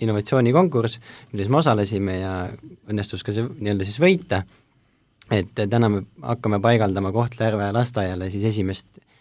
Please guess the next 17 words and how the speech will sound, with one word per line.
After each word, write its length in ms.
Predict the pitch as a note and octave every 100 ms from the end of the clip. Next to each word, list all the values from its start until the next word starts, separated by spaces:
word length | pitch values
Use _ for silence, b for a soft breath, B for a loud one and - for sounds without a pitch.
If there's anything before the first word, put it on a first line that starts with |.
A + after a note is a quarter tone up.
| -
energiat 400 | A2 A2+ G2+ G2
tootvat 320 | G2+ A2 -
seina, 320 | F#3 E3 G#2+ G#2 b b b b b
aga 300 | A#2 A2 G#2 G#2
juba 240 | G#2+ G#2 G2
ka 300 | G2 F#2+ F#2
räägime 520 | G#2+ G2 G2 F#2 F#2 F#2 F#2 - _ _ -
paljudest 420 | A2 G#2 G2 -
uutest 300 | B2 A#2+ - G#2+
projektidest, 540 | G#2 G2+ F#2 F#2 -
kuhu 180 | G#2+ G2
meie 300 | G2 G2 F#2 F#2
paneel 300 | G2+ G#2 F#2+
on 40 |
juba 160 | G2 G2+
seina 280 | A#2 G#2+ G#2
pandud. 380 | E3 A#2+ F#2+